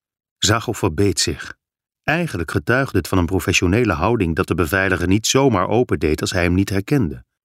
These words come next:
De andere bewaker had zijn handen in zijn zij, zijn rechterhand vlak boven het pistool dat in de holster aan zijn heup hing. Hij fixeerde zijn blik op de donkerblauwe B M W zevenhonderdzestig i.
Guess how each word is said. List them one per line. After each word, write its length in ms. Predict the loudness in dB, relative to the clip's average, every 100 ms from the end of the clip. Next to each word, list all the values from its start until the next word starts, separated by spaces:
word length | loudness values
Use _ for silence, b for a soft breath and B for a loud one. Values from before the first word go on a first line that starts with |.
| _ _
De 80 | -2
andere 300 | 2 4 4
bewaker 440 | 4 2 0 -2
had 100 | -2
zijn 160 | 0 0
handen 280 | 2 4 4
in 100 | 2
zijn 180 | 2 2
zij, 360 | 0 -2 -10 _ _ _ _
zijn 260 | 0 2
rechterhand 540 | 2 0 -2 0 0 0
vlak 400 | 0 0 0 0
boven 300 | 2 4 2
het 80 | -2
pistool 460 | -2 0 2 2
dat 140 | 0 2
in 80 | 2
de 40 |
holster 520 | 4 4 2 0 -2
aan 120 | 0
zijn 180 | 2 2
heup 220 | 2 0
hing. 300 | -2 -10 -10 _ _ _ _ _ _ _ _
Hij 160 | -4 -2
fixeerde 560 | 0 -2 0 2 2
zijn 200 | 2 0
blik 220 | 0 -2
op 120 | -2 -4
de 80 |
donkerblauwe 680 | 0 2 2 0 0 2 2
B 60 | 2
M 200 | 2 2
W 220 | 2 2
zevenhonderdzestig 840 | 2 0 0 0 0 0 0 -4
i. 200 | -4 -8